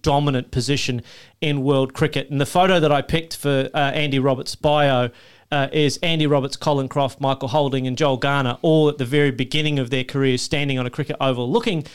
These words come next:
sort of very humble and very composed, but these guys struck fear into the hearts of batsmen in that pre-helmet,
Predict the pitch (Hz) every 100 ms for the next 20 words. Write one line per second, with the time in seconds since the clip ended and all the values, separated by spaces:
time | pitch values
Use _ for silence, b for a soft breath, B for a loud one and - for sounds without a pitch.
0 | B B - 269 214 165 - 170 160 143
1 | 127 151 - 127 - 185 147 135 156 147
2 | B B B B _ 147 160 208 - 156
3 | 135 123 - - 135 - - 131 113 113
4 | 143 117 127 120 - 113 - 131 113 127
5 | - 127 123 147 147 139 131 135 - -
6 | 156 156 147 131 135 131 127 -